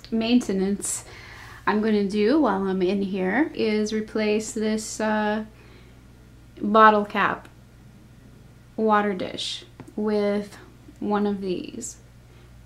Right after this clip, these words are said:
And this can hold a lot more water. Um, it doesn't evaporate as much. And, you know, as you can see, I am using a critter keeper.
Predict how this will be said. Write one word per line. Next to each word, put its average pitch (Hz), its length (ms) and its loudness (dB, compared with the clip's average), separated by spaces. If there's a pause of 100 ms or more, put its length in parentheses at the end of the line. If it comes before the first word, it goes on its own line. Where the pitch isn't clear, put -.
And 196 240 -4
this 202 120 -4
can 208 140 -4
hold 202 300 0
a 208 40 -2
lot 202 280 2
more 190 160 -2
water. 285 680 4 (560)
Um, 202 600 0 (280)
it - 80 -8
doesn't 208 260 0
evaporate 220 640 4
as 214 140 0
much. 208 600 -2 (400)
And, 220 160 2
you 233 60 2
know, 226 240 4
as 220 220 2
you 233 60 -2
can 226 140 2
see, 214 400 2
I 202 120 2
am 202 240 2
using 208 360 0
a 196 60 0
critter 202 400 -2
keeper. 190 560 -6